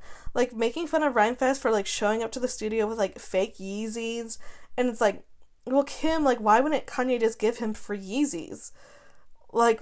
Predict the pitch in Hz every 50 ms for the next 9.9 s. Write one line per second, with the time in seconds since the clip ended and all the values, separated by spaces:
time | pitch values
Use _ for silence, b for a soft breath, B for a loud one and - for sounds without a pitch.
0 | - - 190 226 240 262 285 311 302 269 254 254 262 269 262 254 247 247 226 233
1 | 247 254 240 226 220 - 220 226 220 214 202 202 202 - - 214 196 196 - 196
2 | 247 277 302 240 220 196 196 196 196 - 196 202 202 214 196 - 180 170 - B
3 | B B B B B B - 254 254 - - - 226 233 220 202 202 202 - -
4 | - - 214 214 226 254 269 254 - - 185 180 175 165 170 170 - - 180 208
5 | - 185 202 202 202 202 208 208 - - - - - - 196 214 208 190 180 -
6 | 175 180 - - - b b b b b b b - - 220 254 294 269 214 214
7 | 220 190 185 185 - - 214 220 233 220 202 - - - - 208 247 302 330 262
8 | 214 196 208 196 185 190 - - 214 190 208 202 196 196 202 208 208 208 208 226
9 | 285 - - - - 190 180 165 175 175 - 208 180 - 82 - - -